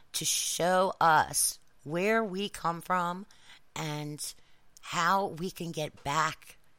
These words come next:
to our original being, which is our spiritual being.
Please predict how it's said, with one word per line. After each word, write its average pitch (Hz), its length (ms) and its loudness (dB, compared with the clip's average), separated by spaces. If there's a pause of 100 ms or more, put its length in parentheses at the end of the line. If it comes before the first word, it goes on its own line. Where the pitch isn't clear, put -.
(220)
to 151 600 2
our 135 360 0 (340)
original 143 480 -4
being, 127 520 -4 (260)
which - 220 -4
is 135 100 -4
our 131 160 0
spiritual 113 640 -4
being. 110 460 -14